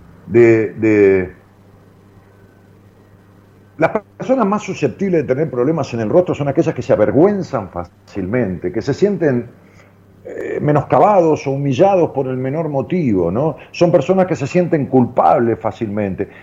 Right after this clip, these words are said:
y que se esfuerzan por ser lo que los demás esperan de ellas. También tienen miedo como de, como de que les vean mala cara, ¿no? Y se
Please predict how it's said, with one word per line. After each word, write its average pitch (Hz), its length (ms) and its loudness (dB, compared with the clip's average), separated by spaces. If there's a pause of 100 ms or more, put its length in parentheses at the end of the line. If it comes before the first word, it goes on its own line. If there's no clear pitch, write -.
y 139 80 -4
que 165 100 2
se 165 120 -2
esfuerzan 180 760 -2
por 143 160 -6
ser 185 240 -2
lo 170 140 -4
que 135 100 -8
los 123 140 -4
demás 135 280 -8
esperan 147 440 -2
de 139 120 0
ellas. 120 240 -2 (220)
También 147 300 0
tienen 147 220 -2
miedo 156 440 0 (2750)
como 131 280 0
de, 104 480 6 (3250)
como 143 240 0
de 151 100 2
que 135 120 0
les 139 120 4
vean 175 300 2
mala 160 260 0
cara, 151 360 2
¿no? 151 120 -6
Y 190 60 -6
se - 180 -10